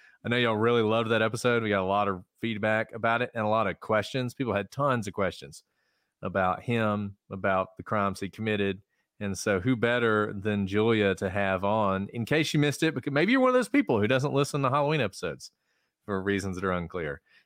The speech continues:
Mark Twitchell is a man from Canada, from Edmonton, who, after we released the episode, I was informed by people across Canada that Edmonton, in fact, is not Canada's greatest city. So if you're from Edmonton,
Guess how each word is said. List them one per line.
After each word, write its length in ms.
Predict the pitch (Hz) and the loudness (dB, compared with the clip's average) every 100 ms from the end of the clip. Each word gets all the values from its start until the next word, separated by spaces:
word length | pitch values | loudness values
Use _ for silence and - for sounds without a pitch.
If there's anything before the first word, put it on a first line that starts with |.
| - | -4
Mark 220 | 120 113 | -2 0
Twitchell 420 | - 127 147 131 | 0 0 2 2
is 100 | 120 | 4
a 60 | 117 | 2
man 280 | 113 113 104 | 0 0 -2
from 160 | 104 | -4
Canada, 580 | - 123 113 123 160 185 - | -4 -2 0 2 2 0 -2
from 160 | 139 | -2
Edmonton, 560 | 147 143 165 156 190 190 | 0 2 2 2 2 2
who, 400 | 135 131 123 117 _ _ - | 2 2 2 0 _ _ -8
after 240 | 117 123 151 | -6 0 4
we 120 | 135 | 4
released 640 | 117 113 123 123 - - _ _ - | 4 4 2 0 -6 -18 _ _ -2
the 100 | 110 | -2
episode, 500 | 110 98 101 87 82 _ _ _ _ | -2 -2 0 0 -4 _ _ _ _
I 120 | 123 131 | -2 0
was 120 | 127 | 0
informed 520 | 123 - 127 120 110 | 0 2 2 2 2
by 140 | 110 | 0
people 320 | 101 117 107 98 | 2 0 2 0
across 360 | - 113 101 | 2 0 0
Canada 460 | - 107 95 85 85 _ _ - | -2 -2 -2 -4 -6 _ _ -6
that 120 | - | -2
Edmonton, 380 | 120 113 107 107 | 0 2 0 0
in 140 | 107 | -2
fact, 320 | 98 101 101 | -2 -2 -2
is 160 | 117 98 | -4 -2
not 360 | 110 104 87 - _ _ _ - | 0 0 -2 -6 _ _ _ -4
Canada's 360 | 104 98 90 | 0 0 -2
greatest 400 | - 95 92 - | 0 0 0 -2
city. 260 | 113 90 78 | -2 -2 -4
So 180 | - 104 | 0 0
if 160 | 98 | 2
you're 120 | 113 104 | 0 0
from 300 | 139 139 135 | 0 0 0
Edmonton, 600 | 120 110 95 101 92 | 0 0 -2 -2 -4